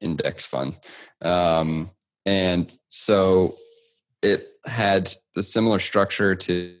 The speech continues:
to a mutual fund where you in shares, but the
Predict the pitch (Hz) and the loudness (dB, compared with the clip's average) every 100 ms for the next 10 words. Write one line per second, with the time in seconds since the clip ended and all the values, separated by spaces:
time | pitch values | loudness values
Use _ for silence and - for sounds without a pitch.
0 | _ _ 90 87 92 90 - 90 87 _ | _ _ 2 2 2 0 0 -2 -2 _
1 | _ _ _ _ _ _ _ - 85 82 | _ _ _ _ _ _ _ -6 -2 -2
2 | 82 82 - _ _ _ _ _ _ _ | -2 -4 -10 _ _ _ _ _ _ _
3 | - - 82 80 82 80 - - - - | -8 -4 -2 -2 -4 -8 -18 -20 -14 -2
4 | 92 87 82 82 82 95 - 87 85 - | 2 2 2 0 -2 -6 -2 2 2 0
5 | - 87 82 78 | 0 2 2 0